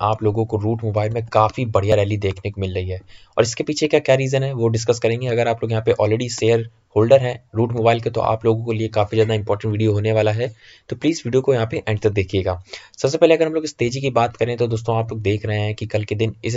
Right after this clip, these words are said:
स्टॉक का रिजल्ट देखने को मिला और बहुत ही आउटस्टैंडिंग रिजल्ट आपको देखने को मिल रहा है। यहाँ पे लगभग ट्वेंटी एट परसेंट का प्रॉफिट में आपको जंप देखने को मिल रहा है, जो किसी भी स्टॉक के लिए बहुत ही अच्छा है। जैसे कि आप लोग यहाँ पे देख सकते हैं, कंपनी का जो नेट प्रॉफिट आया है,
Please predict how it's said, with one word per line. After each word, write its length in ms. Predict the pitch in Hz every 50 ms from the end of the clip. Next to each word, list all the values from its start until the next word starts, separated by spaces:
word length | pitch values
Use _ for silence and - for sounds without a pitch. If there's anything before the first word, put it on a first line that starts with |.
| 113
स्टॉक 280 | 117 - - 107 110 -
का 80 | - 107
रिजल्ट 380 | 104 101 110 113 113 113 -
देखने 300 | - 107 101 - 117 113
को 60 | 110
मिला 240 | 107 101 107 113 131 - - - - - - - -
और 80 | 143 143 127 113 117
बहुत 440 | 120 110 113 123 131 143 139 -
ही 120 | 127 131 - -
आउटस्टैंडिंग 640 | 107 110 113 110 110 - - 113 110 107 113 117 113
रिजल्ट 280 | 107 104 107 107 104
आपको 220 | 104 104 - - 104
देखने 280 | 101 98 98 - 104
को 60 | 98 98
मिल 120 | 95 95
रहा 100 | 95 92
है। 120 | 92 90 - - - - - - -
यहाँ 220 | 113 120 135 156
पे 100 | 151 156
लगभग 400 | 135 113 120 139 135 120 131 127 -
ट्वेंटी 240 | 127 120 110 - - 104
एट 180 | 117 131 123 -
परसेंट 320 | 110 110 - 113 117 117
का 60 | - 113
प्रॉफिट 420 | - 104 104 101 - 123 117 -
में 120 | 101 92 - - 107
आपको 460 | 104 113 113 - - 104 110 120 127 - _ _ _ _ -
जंप 240 | - 127 135 131 131
देखने 320 | 120 120 113 113 123 127
को 60 | 120
मिल 100 | 113 110
रहा 80 | 110 127
है, 60 | 139
जो 80 | 156 151
किसी 240 | 147 147 143 - 143
भी 80 | 139
स्टॉक 340 | 131 - - 117 123 123 -
के 60 | 127
लिए 180 | 117 117 120 123 117 110
बहुत 300 | 110 107 104 113 113 113
ही 60 | 110 104
अच्छा 240 | 104 - - - 101
है। 200 | 95 92 90 90 - - - - - _ _ -
जैसे 220 | - 135 135 - 151
कि 60 | 151
आप 160 | 147 147 -
लोग 100 | 147 143
यहाँ 100 | 143 139 139
पे 80 | 139
देख 140 | 120 123 127
सकते 200 | 135 131 131 127
हैं, 180 | 127 131 135 131
कंपनी 360 | - 131 135 135 - - 156 151
का 120 | - 147
जो 120 | 143 139
नेट 300 | 113 101 101 123 139 139 -
प्रॉफिट 300 | - 113 113 113 110 107
आया 180 | 104 104 104 104
है, 180 | 107 110 123